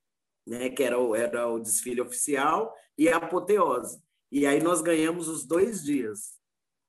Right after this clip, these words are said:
né? Eu não sei em que momento que parou de se pontuar a, a apoteose,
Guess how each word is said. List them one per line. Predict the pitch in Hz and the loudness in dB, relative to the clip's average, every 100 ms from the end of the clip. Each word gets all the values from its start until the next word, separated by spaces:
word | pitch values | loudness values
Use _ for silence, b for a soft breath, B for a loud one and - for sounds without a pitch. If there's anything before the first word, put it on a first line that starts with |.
| _ _ _ - | _ _ _ -14
né? | 104 107 110 110 | -10 -10 -10 -8
Eu | 123 | -6
não | 147 | -4
sei | 139 156 151 | 0 0 -2
em | 147 | -6
que | 147 | -4
momento | 147 139 135 135 | 0 2 2 0
que | - | -6
parou | - 131 123 127 | -2 0 0 0
de | - | -2
se | - 127 117 - | -6 -6 -8 -10
pontuar | 123 120 123 120 113 110 - | -10 -8 -6 -2 0 0 -2
a, | 98 - 95 | -6 -6 -6
a | |
apoteose, | 110 - 113 - 110 113 120 131 - | -6 -8 -10 -6 -4 -4 -4 -6 -10